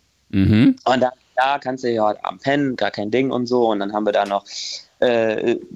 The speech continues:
Speaker 2: Playstation gezockt und so weiter und so fort. Jedenfalls hab ich dann bei den Freunden genächtigt, bei den Jüngeren von den beiden.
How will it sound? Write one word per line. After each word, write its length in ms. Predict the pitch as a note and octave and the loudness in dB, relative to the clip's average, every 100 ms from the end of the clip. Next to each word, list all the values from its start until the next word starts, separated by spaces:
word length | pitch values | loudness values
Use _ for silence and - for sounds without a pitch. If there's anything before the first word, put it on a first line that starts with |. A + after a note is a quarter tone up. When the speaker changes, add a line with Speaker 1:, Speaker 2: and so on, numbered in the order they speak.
| - - | -12 -2
Speaker 2:
Playstation 500 | D3+ D3+ C#3 B2+ B2 | 0 0 -2 -2 -4
gezockt 380 | B2 D3+ C#3 | -4 -2 -2
und 160 | C3 C3 | -2 -2
so 100 | B2 | 0
weiter 240 | B2 B2 | 0 -2
und 80 | A#2 | -4
so 80 | A2 | -6
fort. 240 | B2+ D3+ | -2 -2
Jedenfalls 320 | D3 C#3+ C3 C3+ | -2 -4 -2 -2
hab 100 | C3+ | -4
ich 80 | |
dann 220 | C3+ B2+ A#2 | -2 -2 0
bei 80 | |
den 140 | A2+ A2+ | -2 -4
Freunden 480 | - B2+ B2 A2+ - - - - | -2 -2 -2 -6 -10 -20 -14 -4
genächtigt, 600 | A2+ C#3+ F3 E3+ D#3+ E3 | 0 0 -2 -4 -4 -2
bei 120 | A#2 | -2
den 180 | A2+ A2 | -2 -6
Jüngeren 540 | G#2+ C3+ E3+ D3 D3 | -2 0 0 -2 -6
von 200 | - C3 | -2 -2
den 160 | B2 A#2+ | -2 -2
beiden. 480 | A#2 A2 A2 A2+ | 0 0 -2 -10